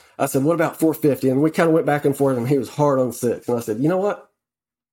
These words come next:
You want these free and clear. What if I just paid you monthly and we did owner financing?" And he agreed to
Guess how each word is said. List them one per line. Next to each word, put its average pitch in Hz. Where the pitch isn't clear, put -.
You 247
want 220
these 160
free 160
and 123
clear. 117
What 185
if 143
I 156
just 143
paid 175
you 151
monthly 135
and 135
we 147
did 139
owner 143
financing?" 127
And 143
he 170
agreed 165
to 110